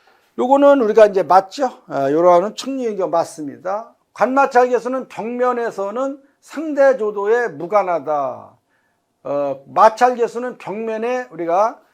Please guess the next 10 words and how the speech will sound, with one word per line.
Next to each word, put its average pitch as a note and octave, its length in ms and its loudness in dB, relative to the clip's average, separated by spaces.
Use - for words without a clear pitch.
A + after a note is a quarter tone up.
상대 C#4 520 -2
조도에 A3+ 640 -2
우리가 D#3 340 -6
무관하다. D#3 800 0
그렇죠? A#3 560 -6
요거는 G#3 400 -8
측류인 D#4 400 -8
경우는 A#3 320 -4
레이놀드스만의 E3+ 560 -4
함수니까. A#2+ 560 -16